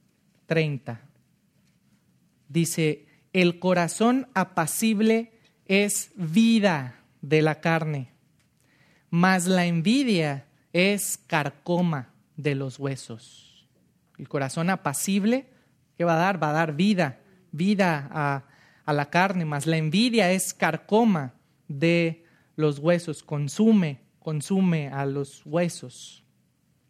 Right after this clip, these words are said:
Ahora vean otro, otro versículo ahí en Proverbios quince, el siguiente capítulo, el versículo treinta. Vean una antítesis aquí.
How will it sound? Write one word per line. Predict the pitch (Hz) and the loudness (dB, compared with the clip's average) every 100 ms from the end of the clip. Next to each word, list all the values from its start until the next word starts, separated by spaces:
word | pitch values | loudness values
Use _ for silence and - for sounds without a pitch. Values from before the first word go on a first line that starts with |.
| _ _ - | _ _ 0
Ahora | 165 | 2
vean | 165 190 | 4 4
otro, | 202 196 185 165 - - - | 2 2 0 -2 -8 -20 -2
otro | 180 180 180 | 0 2 2
versículo | 170 - 196 196 175 | 2 0 -2 0 2
ahí | 165 180 | 2 2
en | 185 | 2
Proverbios | 180 165 180 175 180 - | 2 2 2 0 -2 -2
quince, | 247 247 202 - 160 - - _ - _ _ | 2 4 4 0 -6 -8 -20 _ -20 _ _
el | 156 | -8
siguiente | - 156 170 175 185 | -4 -2 0 0 -2
capítulo, | 180 156 180 170 165 160 160 _ _ _ _ _ _ _ - | -4 -4 -4 -2 -2 -2 -6 _ _ _ _ _ _ _ -12
el | 147 | -6
versículo | 151 147 185 180 180 170 165 147 - | -4 -2 -4 -2 0 2 0 -2 -2
treinta. | 202 226 220 196 185 - _ | 2 2 2 0 -4 -10 _
Vean | - 170 180 | -4 0 2
una | 185 185 180 | 2 0 0
antítesis | 165 160 151 180 170 175 160 160 - | -4 -4 -4 -4 -6 -6 -6 -6 -8
aquí. | 139 - 156 | -12 -8 -8